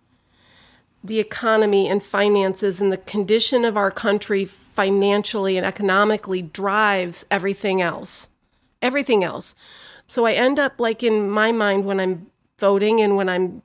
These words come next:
thinking about what I support and what I don't, thinking about how that is and how it trickles down to fixing the other problems that we have.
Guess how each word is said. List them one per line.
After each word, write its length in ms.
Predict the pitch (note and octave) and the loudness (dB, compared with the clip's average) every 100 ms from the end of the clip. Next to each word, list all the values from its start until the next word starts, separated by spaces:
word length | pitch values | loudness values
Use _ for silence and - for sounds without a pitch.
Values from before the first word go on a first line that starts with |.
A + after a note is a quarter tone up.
| - | -20
thinking 400 | - A#3 A#3 G#3+ | -4 -2 0 0
about 200 | G3+ F#3 | 0 0
what 140 | G3 | -2
I 80 | F#3 | -2
support 480 | F3+ F#3 - G3+ F3 | -4 -8 -6 -2 0
and 80 | G3+ | 0
what 100 | F#3 | -2
I 80 | |
don't, 360 | F3+ A3 A#3 - - - - | -2 0 2 0 -6 -20 -10
thinking 260 | B3+ A#3 A#3 | -6 0 2
about 240 | G#3+ G#3+ | 2 0
how 180 | G#3 G#3+ | -2 -2
that 300 | F#3+ G#3+ A3+ | 0 0 2
is 300 | G3 F3+ F#3 | 2 2 0
and 120 | G#3 F#3 | -2 -2
how 160 | A3+ | 0
it 100 | A3+ | -2
trickles 400 | - A#3 A3+ G3 | -2 -2 0 0
down 380 | G3+ G#3+ A3+ G#3+ | 0 2 2 2
to 80 | G3+ | -2
fixing 500 | - A3+ - A3+ G#3 | -6 -6 0 2 2
the 100 | G3+ | 2
other 160 | F#3+ | 0
problems 500 | F#3+ - G3+ G#3+ G#3 | -2 -2 0 0 0
that 120 | F3+ - | -4 -6
we 120 | F#3+ | -8
have. 420 | A3+ A3+ - | -6 -4 -4